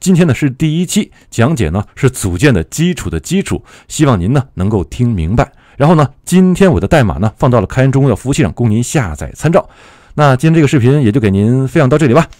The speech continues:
谢谢您的观看，咱们下期再见，拜拜。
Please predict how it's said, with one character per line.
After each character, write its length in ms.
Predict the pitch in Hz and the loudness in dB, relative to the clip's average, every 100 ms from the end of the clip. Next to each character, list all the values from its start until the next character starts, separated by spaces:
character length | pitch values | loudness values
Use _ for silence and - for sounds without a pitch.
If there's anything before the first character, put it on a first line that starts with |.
| _ - | _ -4
谢 120 | 127 | -2
谢 60 | |
您 80 | 90 | -2
的 60 | 107 | -2
观 100 | 165 | -2
看， 140 | 208 - | -2 -4
咱 140 | 92 | -4
们 100 | 95 | -4
下 440 | - 135 92 71 69 | -2 -2 -2 -4 -6
期 140 | 120 | 0
再 120 | 139 | 2
见， 160 | 160 - _ _ _ _ | 2 0 _ _ _ _
拜 140 | - 135 | 0 4
拜。 1200 | 135 139 135 135 135 135 135 139 139 143 135 _ | 4 4 4 2 0 0 -2 -4 -4 -4 -8 _